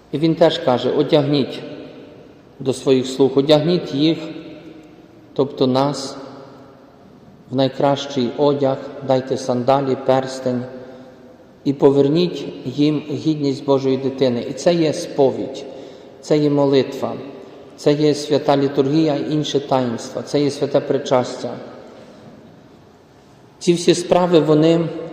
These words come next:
нас ще раз повертають до Бога. Ці всі справи, які ми переживаємо, моменти нашого життя, чинять так,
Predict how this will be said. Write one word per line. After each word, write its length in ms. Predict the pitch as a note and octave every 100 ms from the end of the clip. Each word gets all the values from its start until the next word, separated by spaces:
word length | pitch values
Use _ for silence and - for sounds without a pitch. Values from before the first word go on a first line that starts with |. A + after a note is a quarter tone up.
| -
нас 340 | C3+ D#3 D3+ -
ще 180 | D#3+
раз 160 | D#3 D3
повертають 720 | D#3 C#3+ C#3+ D3 C#3+ C#3 C3+
до 80 | C3+
Бога. 380 | C3+ B2 A2 G#2+ - - - - - - - - - - - - -
Ці 160 | - C#3+
всі 560 | C3+ - D#3 D#3+ C#3+ D#3
справи, 500 | - D3 D3+ D3 C#3+
які 300 | C3+ - C#3
ми 140 | C3+
переживаємо, 760 | C#3 C3 B2 C#3 D3+ D3 C3+ C3+
моменти 520 | C3+ C#3+ D3+ D3 C#3
нашого 400 | C#3 C3 C3+ C3
життя, 460 | B2+ A#2+ - E3 E3+ - - - - - -
чинять 460 | F3+ E3+ D3+ -
так, 200 | F3 E3+